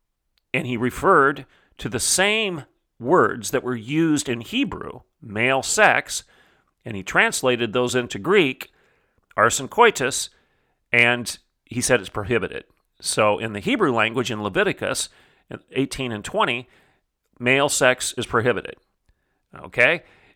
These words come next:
In the Greek language, arson coitus, when Paul's writing in Romans and Corinthians, he's saying the exact same thing. Make sense here? I hope it does. So the very word homosexual didn't exist till the eighteen sixties. And, yeah, I learned this from Rosaria Butterfield.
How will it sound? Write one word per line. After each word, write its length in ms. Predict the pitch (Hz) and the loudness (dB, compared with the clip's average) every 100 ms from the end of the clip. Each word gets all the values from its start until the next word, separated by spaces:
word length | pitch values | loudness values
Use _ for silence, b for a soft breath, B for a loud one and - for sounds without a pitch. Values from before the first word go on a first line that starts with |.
| - | -2
In 340 | 117 117 113 - | 2 2 -2 -6
the 140 | 120 | -4
Greek 300 | 113 220 - | 2 2 2
language, 440 | 123 107 104 147 120 | 0 0 0 -2 2
arson 280 | 117 - 104 | 2 0 -2
coitus, 520 | 208 220 127 - 110 | 0 2 0 -4 -6
when 140 | 107 | -6
Paul's 360 | - 190 196 110 | 0 2 2 0
writing 440 | 95 110 156 143 _ _ _ _ 110 | -2 -2 -6 -14 _ _ _ _ -10
in 100 | 107 | 0
Romans 360 | 143 143 127 | 2 2 -2
and 120 | 101 | -6
Corinthians, 640 | 101 185 196 104 104 - - _ _ _ | -4 -4 -4 -10 -12 -12 -14 _ _ _
he's 120 | - - | -6 -2
saying 220 | 151 131 | -2 0
the 60 | |
exact 340 | 117 98 107 - | -2 2 2 0
same 180 | 101 95 | -12 -12
thing. 220 | - - _ _ _ _ _ | -16 -18 _ _ _ _ _
Make 160 | 131 143 | -4 -2
sense 240 | 160 160 | -2 -4
here? 160 | 156 156 | -4 -2
I 60 | 120 | -2
hope 180 | 120 | -4
it 80 | 98 | -6
does. 260 | - - - b b b b | -10 -10 -20 b b b b
So 160 | - 143 | -2 0
the 120 | 131 | 0
very 320 | 110 190 233 | 0 0 0
word 240 | 170 160 127 | 0 -2 -2
homosexual 600 | 135 120 - 131 - 104 | -4 -2 0 0 -2 -4
didn't 260 | 110 110 | -4 -4
exist 340 | 107 92 104 - | -6 -8 -8 -8
till 100 | 101 | -8
the 140 | 92 | -6
eighteen 320 | 98 - 101 | -8 -10 -12
sixties. 600 | - 110 - 65 - - _ b b b b | -6 -6 -6 -12 -14 -16 _ b b b b
And, 140 | 110 104 | -8 -2
yeah, 80 | |
I 100 | 98 | 0
learned 360 | 123 175 240 117 | 2 4 2 0
this 180 | 101 - | -2 -2
from 240 | 120 113 | -4 -2
Rosaria 520 | 110 110 123 131 123 | 0 2 4 4 4
Butterfield. 760 | 113 120 143 117 - - - | 2 4 4 2 -4 -16 -18